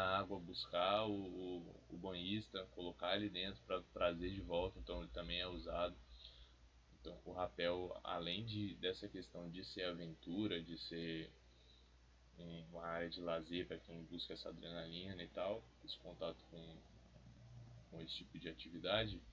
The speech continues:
ele também serve pro bem da sociedade, né? Que é essa questão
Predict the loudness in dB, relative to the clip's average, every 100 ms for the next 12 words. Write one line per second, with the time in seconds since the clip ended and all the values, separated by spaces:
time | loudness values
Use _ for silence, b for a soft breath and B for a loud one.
0 | B B B -10 -4 -4 -2 -4 -2 4
1 | 4 2 -4 -10 -6 -4 -2 -4 -4 -6
2 | -6 -2 0 0 -4 -6 -8 -10 -2 0
3 | 0 0 -4 -4 -8 -6 -6 -6